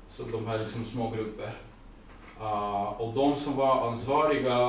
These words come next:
det var tre stycken som var ansvariga. De satt framför, framförallt i kontoret, liksom, med, ja, all-, allt som hade att göra med byråkratin och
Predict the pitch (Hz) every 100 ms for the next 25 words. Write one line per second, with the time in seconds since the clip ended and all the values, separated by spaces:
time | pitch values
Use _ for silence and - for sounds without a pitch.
0 | 120 120 120 120 120 117 117 113 - -
1 | - - 135 127 120 - 123 - - 101
2 | 98 - - 101 104 104 104 117 104 98
3 | 98 98 - - - - - - - -
4 | - 120 135 135 - 143 - 131 120 117
5 | 113 117 117 113 117 117 104 104 92 110
6 | 95 95 95 98 98 98 95 95 92 -
7 | - 95 92 90 - - - - - -
8 | 98 98 101 101 98 98 107 101 98 98
9 | - 98 95 101 98 95 95 98 95 95
10 | 90 98 95 95 92 90